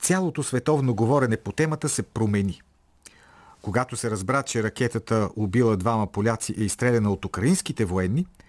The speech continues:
цялото събитие моментално беше преквалифицирано от ужасяващ акт, вещаещ избухването на световна война, в незначителен инцидент, който едва ли ще се повтори.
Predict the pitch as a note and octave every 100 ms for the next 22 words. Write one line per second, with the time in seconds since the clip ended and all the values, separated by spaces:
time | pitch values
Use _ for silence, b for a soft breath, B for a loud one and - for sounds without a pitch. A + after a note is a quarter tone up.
0 | b b b b _ C4 B3+ F#3+ F3 C#3+
1 | C3+ F#3 G3 E3 B2+ A#2+ F#3 G3 D#3+ C3
2 | C#3+ - - A2+ - A2 G2+ G2+ - D3
3 | D3 F3 - C3 B2+ - B B B -
4 | A2+ G#2+ - D3+ C#3 - - - D3 -
5 | - G2+ A2+ - C#3 A2+ A#2 F#2+ G#2 -
6 | A#2 G#2+ G#2 G2+ G#2+ - A#2+ G#2 F2+ G2
7 | C#3+ F#3+ B B B - A3+ - - _
8 | - - G#3 G#3 F#3+ F3+ F#3 F3 E3 D#3+
9 | F3+ F3+ G3+ F#2+ - B2 - A#2+ A2+ B2+
10 | A2 - A2+ A#2+ - - C3+ -